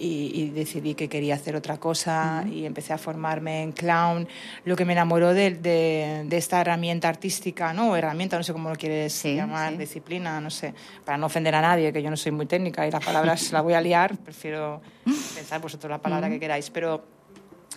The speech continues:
Speaker 1: me enamoró, eh, porque lo, lo, lo primero que trabajas ahí es que, es que sea de verdad, es que funcione, es que tú puedas mirar a la persona. Tú haces teatro, haces, muchas veces haces cosas. Hay muchas ar-, ar-, ar-, disciplinas que son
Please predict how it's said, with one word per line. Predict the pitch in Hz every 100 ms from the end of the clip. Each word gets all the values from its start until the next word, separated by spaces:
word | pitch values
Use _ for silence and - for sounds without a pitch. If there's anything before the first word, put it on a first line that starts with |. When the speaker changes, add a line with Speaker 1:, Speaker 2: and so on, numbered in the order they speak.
| - - - -
Speaker 1:
me |
enamoró, | 180 175 175 196 214
eh, | 175 170 170 170
porque | 175 180
lo, | 170 170
lo, | 165 165 -
lo | - 170
primero | 165 165 185
que | 208
trabajas | 185 175 180 185 -
ahí | 170 180
es | 196
que, | 196 170 156 -
es |
que | - 175
sea | 180
de | 180
verdad, | 151 139 151
es | 147
que | 175
funcione, | - 156 - 156 147 135 - -
es | -
que | -
tú | 180
puedas | 170 170 165
mirar | 160 151
a |
la | 147
persona. | 151 147 160 156
Tú | 180
haces | 214 -
teatro, | 185 175 160
haces, | 160 175
muchas | - 185 190
veces | 185 180
haces | 170
cosas. | - 196 190 156 214 - - - - -
Hay | 202
muchas | 240 214 190
ar-, | - -
ar-, | - - -
ar-, | - 185
disciplinas | 185 175 185 202 214
que | 185
son | - 175 175